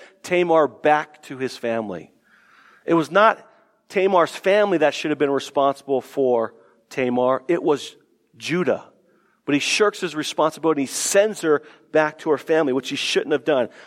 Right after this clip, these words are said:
All under the, the, the statement is like, "When my youngest son is, uh, eligible or old enough to marry you, then I will send for you."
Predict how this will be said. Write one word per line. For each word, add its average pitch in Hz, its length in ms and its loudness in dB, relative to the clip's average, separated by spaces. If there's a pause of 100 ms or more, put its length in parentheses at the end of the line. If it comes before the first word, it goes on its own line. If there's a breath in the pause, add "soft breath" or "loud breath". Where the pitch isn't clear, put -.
(200 loud breath)
All 247 340 6
under 214 240 4
the, 170 460 2 (920 soft breath)
the, 143 240 0
the 165 100 -6
statement 180 500 0
is 139 80 -2
like, 143 260 2
"When 202 300 0
my 185 260 0 (100)
youngest 254 520 -2
son 180 200 2
is, 151 280 0
uh, 131 300 4 (120)
eligible 156 540 0
or 127 340 2
old 175 240 2
enough 139 340 2
to 135 120 -10
marry 143 280 2
you, 117 180 0
then 151 300 0
I 170 120 4
will 139 100 -4
send 131 320 -4
for 127 100 -8
you." 107 360 -2